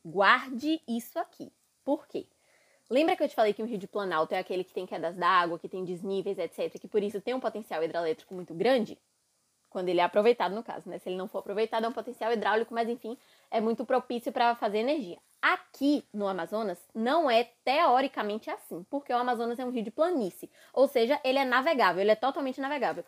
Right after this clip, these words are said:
O curso dele é uniforme, você não vai ter muitas quedas. Então, como o curso segue, você vai ter aí um rio completamente navegável no, no Amazonas. Mas mesmo assim, a gente tem muitas usinas. A gente tem, por exemplo, a usina Giral, lá no Rio Madeira, que faz parte da Bacia Amazônica, né?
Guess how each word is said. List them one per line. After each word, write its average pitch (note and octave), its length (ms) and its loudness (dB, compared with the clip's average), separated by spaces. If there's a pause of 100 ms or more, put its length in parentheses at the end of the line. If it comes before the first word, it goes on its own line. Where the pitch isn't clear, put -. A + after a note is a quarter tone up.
(160)
O A#3+ 80 -4
curso D#4+ 400 2
dele A#3+ 380 4
é G#3+ 160 0
uniforme, A#3 560 0
você F#3+ 220 -8
não B3+ 80 -2
vai E4 100 2
ter D#4+ 100 -4
muitas C#4+ 280 -4
quedas. G3 260 -8 (240)
Então, C4 240 -2
como G4+ 220 2
o - 20 -12
curso A#3 300 -6
segue, F#3+ 640 2 (240)
você B3+ 200 2
vai C4 140 0
ter B3 140 -2
aí A3+ 180 0
um B3 60 -4
rio B3+ 180 0
completamente E4 800 0
navegável A#3 420 2
no, A3+ 140 -4 (180)
no A3 80 -4
Amazonas. A#3+ 440 0
Mas D4 200 6
mesmo B4 340 2
assim, D#4 280 -2
a E4+ 100 0
gente D#4 180 -4
tem D4+ 100 -4
muitas C#4+ 240 -2
usinas. C4 360 0 (320)
A A#3 60 -6
gente A#3 100 -6
tem, A3+ 80 -4
por A3 140 -2
exemplo, A3 320 -2
a A3+ 40 4
usina G3+ 320 0
Giral, A#3 520 4 (200)
lá G3+ 160 0
no G3+ 100 -4
Rio G#3+ 160 -2
Madeira, A3 420 2
que - 60 -14
faz F#3 180 -4
parte G3+ 180 -8
da G3 100 -2
Bacia F#3 280 -4
Amazônica, A#3 480 -2
né? A#3+ 120 2